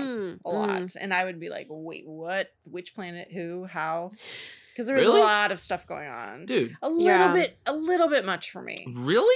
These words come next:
Speaker 2: Just, uh, just a little bit much
Speaker 3: There's,
Speaker 2: for
Speaker 3: like,
Speaker 2: me.
Speaker 3: three planets. Three.
Speaker 2: It's a little bit much for me.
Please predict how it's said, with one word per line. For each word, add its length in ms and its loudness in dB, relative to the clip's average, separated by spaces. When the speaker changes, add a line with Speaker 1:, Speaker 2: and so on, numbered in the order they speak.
Speaker 2:
Just, 160 -4
uh, 40 -8
just 220 -8
a 60 2
little 300 8
bit 100 2
much 160 -4
Speaker 3:
There's, 120 -6
Speaker 2:
for 80 2
Speaker 3:
like, 80 -4
Speaker 2:
me. 80 -8
Speaker 3:
three 160 0
planets. 540 -4
Three. 280 -6
Speaker 2:
It's 240 -2
a 40 2
little 200 4
bit 100 4
much 160 -12
for 140 -14
me. 400 -16